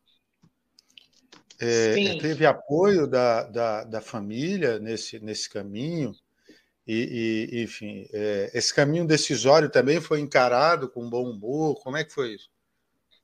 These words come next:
Speaker 2: Ah, quem vê cara não vê coração. <laughs>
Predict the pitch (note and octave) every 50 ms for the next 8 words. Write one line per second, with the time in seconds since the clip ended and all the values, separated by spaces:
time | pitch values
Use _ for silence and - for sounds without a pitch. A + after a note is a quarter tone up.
0 | _ _ _ _ _ _ _ _ _ _ _ _ - - - - - - - _
1 | _ - - A#2 A#2 A#2 A#2 A#2 A#2 B2 B2+ B2+ C3+ C#3+ D3 D#3 D#3+ D#3+ E3 F3+
2 | F3+ F3+ F#3 G3 G3+ G3 G3 F#3+ F#3+ F#3 F#3 F3+ F3+ F3 E3+ D#3+ D#3 C#3+ C#3 C3
3 | B2+ B2+ - - E3+ G3 A3+ A3+ - G3 G3 - - - - F3 F#3+ A3 B3+ C#4+
4 | C#4+ C#4+ C#4 C#4 A#3+ G#3+ F3+ D#3 F3 E3+ E3 - D#3+ D#3 D3+ C3+ - - - -
5 | - C#3 C3+ - - - - - - - - - - - - - - C5 B4 -
6 | - - B4+ - - - - - - - _ - - - - - - -